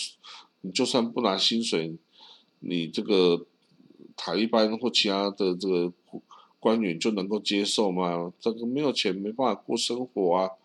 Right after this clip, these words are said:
哦，又不是共产国家哦，这个包吃包住包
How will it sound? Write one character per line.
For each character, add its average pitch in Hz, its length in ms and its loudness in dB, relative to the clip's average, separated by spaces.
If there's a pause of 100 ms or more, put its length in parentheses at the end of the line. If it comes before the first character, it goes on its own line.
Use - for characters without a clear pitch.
(460)
哦， 101 160 4
又 127 100 4
不 123 120 -6
是 113 120 -2
共 117 260 2
产 87 260 -2
国 87 200 -2
家 110 340 6
哦， 82 320 2
这 101 80 -2
个 92 100 0
包 104 220 0
吃 - 180 -6
包 98 180 2
住 101 220 -6 (100)
包 95 280 2